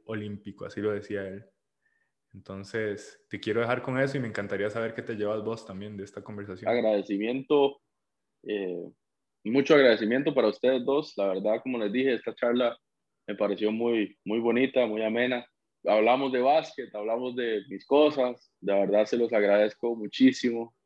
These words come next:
Speaker 2: Como les dije, mi vida es el básquet. Espero que el básquet siga siendo mi vida por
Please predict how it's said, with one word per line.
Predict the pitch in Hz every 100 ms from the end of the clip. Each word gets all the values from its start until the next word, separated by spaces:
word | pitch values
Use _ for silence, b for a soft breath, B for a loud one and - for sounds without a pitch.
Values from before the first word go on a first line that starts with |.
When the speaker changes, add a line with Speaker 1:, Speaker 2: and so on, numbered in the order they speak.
| -
Speaker 2:
Como | 110
les | 113 110
dije, | 139 147
mi | 117 110
vida | 127
es | 139
el | 143 120
básquet. | 139 151 - 139 - _ _ B B B _ -
Espero | - - 113 135
que | 123 104 - _
el | 107
básquet | 104 117 120 131
siga | 131 135
siendo | 127 135 135
mi | 131
vida | 117 123 135 135
por | - -